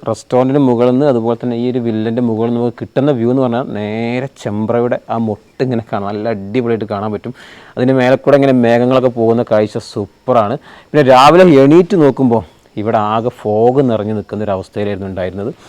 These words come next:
അപ്പോൾ നമ്മൾ പ്രോപ്പർട്ടിയുടെ വിശദമായ കാര്യങ്ങൾ പറഞ്ഞു. ഇവിടുത്തെ ടു ബെഡ്റൂം വില്ലകൾ, അതുപോലെ തന്നെ, ഏഹ്, ഇവിടുത്തെ പൂള്, റെസ്റ്റോറന്റ് എല്ലാം കൊണ്ട് പെർഫെക്റ്റ് ആയിട്ടുള്ള ഒരു ലക്ഷറി റിസോർട്ടാണ്, ഏഹ്, ടാലന്റ് റിസോർട്ട്.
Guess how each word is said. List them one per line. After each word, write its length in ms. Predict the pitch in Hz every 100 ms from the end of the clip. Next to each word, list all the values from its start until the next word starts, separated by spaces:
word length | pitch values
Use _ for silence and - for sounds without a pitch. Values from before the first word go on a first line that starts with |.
| - 156
അപ്പോൾ 180 | 156 202 180
നമ്മൾ 140 | 165 175 185 160 -
പ്രോപ്പർട്ടിയുടെ 560 | 135 135 135 156 156 175 - 151 120
വിശദമായ 480 | 135 139 139 147 160
കാര്യങ്ങൾ 280 | 127 113 120 110
പറഞ്ഞു. 240 | 107 113 135 107
ഇവിടുത്തെ 260 | 101 120 113
ടു 120 | 104 101
ബെഡ്റൂം 280 | 104 113 117
വില്ലകൾ, 340 | 104 101 101 123 - _ _ _ -
അതുപോലെ 300 | 101 107 104
തന്നെ, 180 | 110 113 - - - 113
ഏഹ്, 320 | 104 98 98 101
ഇവിടുത്തെ 300 | 101 104 104 -
പൂള്, 440 | 107 104 107 113 147 - _ _ - 104
റെസ്റ്റോറന്റ് 680 | 104 - 123 113 110 110 135 - 107
എല്ലാം 300 | 117 143 160 139
കൊണ്ട് 180 | 123 117 -
പെർഫെക്റ്റ് 460 | 107 - - 120 117
ആയിട്ടുള്ള 340 | 104 98 104 104 -
ഒരു 80 | 107
ലക്ഷറി 400 | 104 - 131 123 120 104
റിസോർട്ടാണ്, 560 | 95 107 104 104 107 160 _ - - - 101
ഏഹ്, 220 | 98 101 - -
ടാലന്റ് 340 | 110 104 113 101
റിസോർട്ട്. 320 | - 101 92